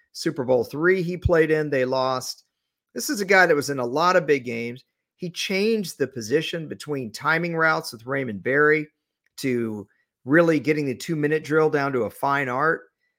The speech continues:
Uh, at the time that he retired, he was the greatest quarterback to ever play. And when Unitas retired, uh, you know, in the seventy-five offseason,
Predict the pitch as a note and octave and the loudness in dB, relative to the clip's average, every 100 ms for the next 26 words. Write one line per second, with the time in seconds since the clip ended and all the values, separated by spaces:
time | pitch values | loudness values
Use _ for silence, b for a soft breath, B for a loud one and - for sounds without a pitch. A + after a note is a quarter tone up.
0 | _ _ - D3 C#3+ C3+ - _ _ _ | _ _ -4 0 0 -2 -6 _ _ _
1 | _ - D#3+ D3+ - F3 G#3+ F#3+ D#3+ F3+ | _ -6 -6 -6 -4 0 2 2 2 0
2 | D#3 D3+ D3+ F#3 F#3+ D#3+ C3 C3 C3 D3 | -4 0 2 2 0 -2 -4 -4 0 0
3 | E3 - - E3 D#3+ D3+ D3+ C3 D3 C#3+ | 0 -6 -4 -2 0 -2 -2 -6 -4 -4
4 | - F#3 A3+ A#2+ C#3+ F#3+ _ _ _ _ | -4 -2 0 0 -4 -6 _ _ _ _
5 | _ _ D3+ D3+ D3+ D#3 D3+ D#3+ A3 B3 | _ _ 0 0 0 -2 0 0 0 -2
6 | D3 C3+ D#3+ F#3+ F3 C3 C3 C3 _ _ | -6 -10 -2 2 2 2 0 -6 _ _
7 | C#3 C3 B2 B2 C#3 C3 A2+ - D#3 D#3 | -4 -2 -2 -4 -6 -6 -4 -4 -2 -4
8 | - C#3+ C#3 C3+ B2 - B2 F3+ - A2+ | -2 0 2 0 -2 -4 -4 -2 -4 -10
9 | G#2+ G2+ A#2 | -10 -10 -12